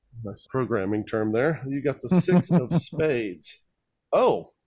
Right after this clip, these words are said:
Speaker 1: here's a, this,
Speaker 2: Uh-oh.
Speaker 1: this is a really interesting one for you, my friend. What's the scariest thing you've ever done for fun?
Speaker 2: Hmm. The scariest thing I've ever done for fun. I, I think it was last year when we were scuba diving in the Gulf,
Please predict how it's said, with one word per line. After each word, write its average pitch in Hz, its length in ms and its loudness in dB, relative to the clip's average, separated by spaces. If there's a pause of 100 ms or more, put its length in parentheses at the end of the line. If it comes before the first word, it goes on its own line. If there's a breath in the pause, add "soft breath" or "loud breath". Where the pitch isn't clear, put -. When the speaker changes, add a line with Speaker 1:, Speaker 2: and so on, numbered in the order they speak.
(220)
Speaker 1:
here's - 220 -4
a, 98 60 -4 (180)
this, 131 160 2
Speaker 2:
Uh-oh. 87 180 -6
Speaker 1:
this - 220 0
is 135 120 0
a 131 60 2
really 143 400 2
interesting 127 380 -2
one 120 240 0
for 113 160 -2
you, 156 260 -4
my 98 160 0
friend. 107 400 -6 (760 soft breath)
What's 190 340 2
the 175 120 2
scariest 196 720 2
thing 170 300 4
you've 139 280 0
ever 143 240 2
done 131 500 2 (120)
for 107 120 -2
fun? 82 420 -4 (460)
Speaker 2:
Hmm. 95 680 2 (500)
The - 60 -20
scariest 139 600 -2
thing 123 160 2
I've 95 140 -2
ever 113 280 -2
done 98 320 2
for 98 160 -4
fun. 80 520 -6 (460)
I, 120 120 0 (100)
I - 100 2
think 160 300 2 (360)
it 131 60 0
was 117 200 0
last 113 340 0
year 101 200 0
when 95 100 -4
we 101 80 0
were 98 120 -2
scuba 101 300 -2
diving 87 360 0
in 82 60 -2
the 82 60 -4
Gulf, 78 480 -6